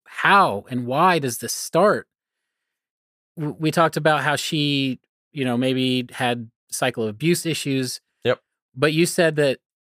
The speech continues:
Speaker 1: maybe after that first illness, she kinda clung to that. I don't know, like, what classically do you see in, like, this fictitious thing? Like, how does,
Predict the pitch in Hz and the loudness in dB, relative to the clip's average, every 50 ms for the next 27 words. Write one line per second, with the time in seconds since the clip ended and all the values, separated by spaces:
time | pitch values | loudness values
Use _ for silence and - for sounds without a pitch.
0 | _ - 151 147 156 160 156 147 143 147 - - 156 135 127 - - - 156 147 | _ -4 0 0 2 2 2 2 2 2 0 -2 -2 -2 -2 -4 -2 0 2 2
1 | 139 - - - 180 185 185 180 180 175 - - 156 139 - 139 123 120 120 - | 2 0 0 2 4 4 4 4 2 0 0 -2 -4 -4 -2 -2 -2 -2 -4 -6
2 | - 151 143 135 127 - - 113 101 120 120 127 139 143 - _ _ _ _ _ | -6 -4 -4 -4 -4 -6 -8 -4 -2 0 0 0 0 -2 -4 _ _ _ _ _
3 | _ _ _ _ 143 170 190 190 180 165 151 147 135 131 - - 180 185 - - | _ _ _ _ 2 2 4 4 4 4 2 2 0 0 2 2 2 2 0 -4
4 | - - 139 135 160 156 - 160 - - 151 139 127 131 131 123 117 - - - | -2 0 2 2 2 0 -2 -4 -4 -2 -2 -2 -2 -2 -2 -2 -2 -4 -4 -2
5 | 147 139 135 131 123 117 117 113 120 123 139 139 127 123 120 120 117 113 - 127 | 0 0 2 2 2 0 0 -2 -4 -6 -4 -2 -2 0 0 0 -2 -2 -4 -6
6 | 117 - - - 120 - - - 123 - - 113 - - - - - - _ _ | -6 -6 -6 -8 -10 -4 -4 -4 -4 -2 -4 -4 -4 -6 -8 -10 -12 -14 _ _
7 | - - 156 147 143 131 120 120 113 113 123 127 127 120 139 156 151 160 156 135 | 0 2 4 4 4 2 0 -2 -2 -4 -4 -4 -4 -2 0 0 2 0 0 -2
8 | 131 | -4